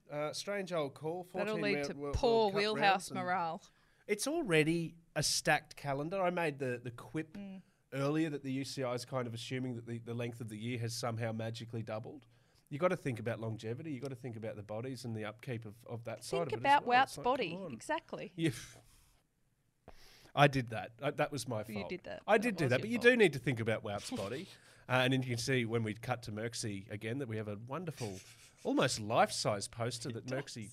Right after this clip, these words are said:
Speaker 1: definitely didn't
Speaker 2: Yeah.
Speaker 1: put up there. There it is for
Speaker 2: <laughs>
Speaker 1: those watching on. I love what you've done with the, uh, with the bunker within the bunker. Can I just say, uh, Merksy, the beautiful wheelhouse paraphernalia in there as well. Peter
Speaker 2: It's just
Speaker 1: Sagan
Speaker 2: something for
Speaker 1: is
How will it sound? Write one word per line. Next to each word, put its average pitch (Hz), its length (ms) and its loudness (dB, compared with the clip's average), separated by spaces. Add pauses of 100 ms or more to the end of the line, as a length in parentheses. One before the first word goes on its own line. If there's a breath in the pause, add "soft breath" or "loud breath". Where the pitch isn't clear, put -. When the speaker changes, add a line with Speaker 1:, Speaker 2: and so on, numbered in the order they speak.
(100)
Speaker 1:
definitely 127 420 -10
didn't 104 220 -10
Speaker 2:
Yeah. 262 100 2
Speaker 1:
put 220 100 -2
up - 160 -2
there. 170 140 -8
There 170 180 -6
it 113 60 -4
is 123 160 -8
for 127 100 -10
Speaker 2:
<laughs> 120 80 -4
Speaker 1:
those 120 160 -2
watching 117 380 -6
on. 160 160 -8 (340 loud breath)
I 185 60 8
love 220 240 10
what 240 120 6
you've 208 200 -4
done 175 180 4
with 170 140 -4
the, 151 100 -6 (180)
uh, 165 40 0 (100)
with 151 140 -6
the 151 80 -6
bunker 156 280 -2
within 143 280 -4
the 131 80 -4
bunker. 120 260 -6
Can 131 180 -10
I 139 60 -4
just 160 300 -8
say, 98 320 -4 (440 soft breath)
uh, 117 200 -4
Merksy, 131 500 -4
the 120 60 -10 (240)
beautiful 175 400 -4
wheelhouse 131 800 -6 (420)
paraphernalia 123 840 0
in 123 140 -4
there 117 180 -2
as 110 160 -8
well. 135 360 -2 (320 soft breath)
Peter 180 180 0
Speaker 2:
It's 123 100 -4
just 127 140 -4
Speaker 1:
Sagan 135 360 2
Speaker 2:
something 233 340 -4
for 185 180 -4
Speaker 1:
is - 0 -